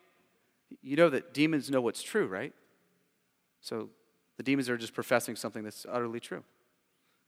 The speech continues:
right? They know that they're proclaiming the way of salvation of the Most High God.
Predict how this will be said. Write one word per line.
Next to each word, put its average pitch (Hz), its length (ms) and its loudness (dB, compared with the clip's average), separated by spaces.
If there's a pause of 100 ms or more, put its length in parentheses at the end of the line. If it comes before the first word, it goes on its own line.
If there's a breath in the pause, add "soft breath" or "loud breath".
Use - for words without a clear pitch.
right? 139 180 -2 (220)
They 160 160 6
know 156 360 6
that 123 140 0
they're 135 120 2
proclaiming 131 580 0
the 104 60 -6
way 113 140 8
of 113 80 6
salvation 113 440 2
of 101 40 -6
the 101 120 -4
Most 98 140 -8
High 98 100 -2
God. 95 240 -6